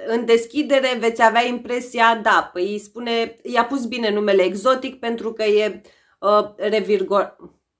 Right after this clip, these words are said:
revirgorant. <laughs> Este efervescent, este, da,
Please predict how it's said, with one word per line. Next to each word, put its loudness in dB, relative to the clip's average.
revirgorant. -6
<laughs> -12
Este 2
efervescent, 2
este, -4
da, 2